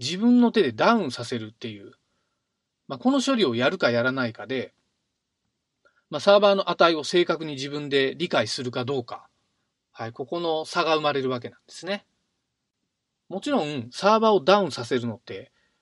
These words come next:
結構ですね、誰もアクセスがないサービスでも非常に怖いんですけど、まあ、それでもですね、運用中にダウンする方が、多分よっぽど血の気が引く思いがすると思うので、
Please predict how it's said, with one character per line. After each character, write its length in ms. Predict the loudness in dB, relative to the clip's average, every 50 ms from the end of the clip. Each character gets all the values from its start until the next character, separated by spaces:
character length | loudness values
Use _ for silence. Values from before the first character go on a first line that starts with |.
| _ _ _ _ _ _ _ _
結 160 | -6 -6 -4
構 140 | -4 -4 -6
で 80 | -6
す 140 | -8 -10 -10
ね、 260 | -10 -8 -10 -10 -12 _ _
誰 240 | -2 0 0 2 2
も 180 | 0 0 0 -2
ア 60 | -2
ク 80 | -4
セ 120 | -6 -8 -6
ス 100 | -4 -4
が 120 | -4 -2
な 160 | 0 0 0
い 100 | 0 -2
サ 240 | -2 2 4 4 4
ー 40 | 4
ビ 80 | 2 -2
ス 340 | -8 -8 -6 -6 -6 -8 -10 -14 _ _ _ _ _ -2
で 120 | 0 0
も 260 | 0 0 -2 -6 -10 _ _
非 100 | -12 -6
常 160 | -2 -2 -2
に 100 | -2 -2
怖 260 | 0 4 4 4 4
い 60 | 4
ん 60 | 0 -4
で 100 | -8 -12
す 100 | -12 -14
け 120 | -10 -6
ど、 260 | -6 -4 -4 -6 -8 -14 _ _ _ _ _ _ _ _ _ _ _ _ _ _ _ _ _ _ _ _ _ _ _ _ _ _ _ _
ま 60 | -10
あ、 20 | -6
そ 140 | -2 0
れ 80 | 2 2
で 60 | 2
も 100 | 2 0
で 80 | -2 -6
す 160 | -10 -14 -14
ね、 160 | -14 -14 -16 -12 -4
運 240 | 0 0 2 2 2
用 200 | 0 0 0 -2
中 220 | 0 0 0 2
に 160 | 2 0 2
ダ 160 | 4 4 4
ウ 120 | 4 2 -2
ン 80 | -4
す 140 | -6 -6 -6 -4
る 100 | -4 -4
方 180 | -4 -6 -6
が、 300 | -8 -8 -8 -8 -10 -12 _ _ _ _ _ _ _ _ _ _ _ _ _ _
多 120 | -16 -14 -10
分 140 | -8 -6
よ 140 | -4 -4 -6
っ 40 | -6 _ -6
ぽ 120 | -2 0
ど 100 | 0 0
血 120 | 0 -2
の 100 | -4 -2
気 100 | 0 2
が 100 | 2 2
引 60 | 0 0
く 140 | 0 2 2
思 200 | 2 2 0 -2
い 40 | -2
が 100 | -4 -6
す 120 | -6 -8
る 100 | -8 -6
と 80 | -8 -8
思 240 | -6 -6 -6 -6
う 20 | -8
の 140 | -10 -6 -2
で、 280 | 0 0 0 -2 -4